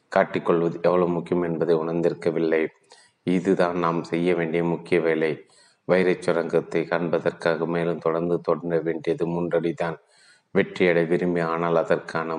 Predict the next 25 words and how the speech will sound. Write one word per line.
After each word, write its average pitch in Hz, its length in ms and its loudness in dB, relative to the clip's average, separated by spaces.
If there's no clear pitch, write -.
முதல் 85 340 2
நடவடிக்கை 87 540 2
எடுக்காத 82 480 0
அந்த 90 200 -4
ஆபீஸ் 90 400 0
ஊழியரை 85 420 2
போல 85 320 0
இருக்க 85 300 -2
வேண்டும். 82 420 -2
நான் 87 220 -2
திரும்ப 90 320 -2
திரும்ப 87 400 -2
சொல்கிறேன், 82 520 -2
நீங்கள் 82 320 -4
நினைக்கிறபடி 82 640 -4
தான் 80 240 -6
உங்கள் 80 240 -4
வாழ்க்கை 80 360 -2
அமையும். 85 480 -2
ஆனால் 90 320 0
உங்கள் 90 280 2
எண்ணங்கள் 85 400 -2
வெறும் 82 320 -2
கற்பனைகளாக 80 640 -2
இருக்கக்கூடாது. 78 840 -2